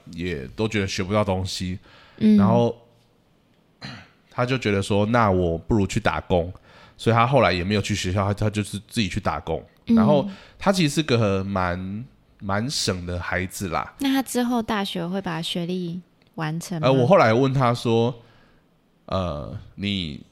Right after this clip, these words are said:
Speaker 1: 因为他现在是休学状态。
Speaker 2: 对。
Speaker 1: 那我就问他说：“诶，那你现在就是还会想回去读吗？”他就说他如果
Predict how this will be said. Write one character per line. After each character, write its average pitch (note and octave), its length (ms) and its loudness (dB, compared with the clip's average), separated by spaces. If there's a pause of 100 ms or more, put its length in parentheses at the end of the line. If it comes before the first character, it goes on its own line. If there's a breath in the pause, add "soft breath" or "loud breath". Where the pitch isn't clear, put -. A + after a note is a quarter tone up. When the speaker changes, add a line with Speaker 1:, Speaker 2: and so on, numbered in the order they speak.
(120)
Speaker 1:
因 C3+ 120 0
为 D#3 60 4
他 D#3+ 120 4
现 D#3+ 160 4
在 D3 60 4
是 C#3+ 120 0
休 A#2 160 4
学 G2+ 160 0
状 F#2+ 220 0
态。 G2 200 -2 (140)
Speaker 2:
对。 G3 240 2
Speaker 1:
那 B2+ 100 4
我 G#2 80 4
就 A#2 140 2
问 B2 80 4
他 A#2 120 2
说 A2+ 140 0
：“诶， B2 40 0
那 D3+ 160 2
你 G#2+ 140 -2
现 A#2 180 -2
在 A2+ 240 0 (260)
就 A#2+ 120 -2
是 A#2 100 -4
还 G#2+ 180 -2
会 B2 120 4
想 A2+ 160 0
回 G2+ 140 -4
去 - 180 -6
读 F2+ 180 0
吗？” F#2 360 2
他 C#3+ 120 0
就 E3 140 2
说 D3+ 240 4
他 D#3 200 4
如 B2+ 360 2
果 G2+ 400 0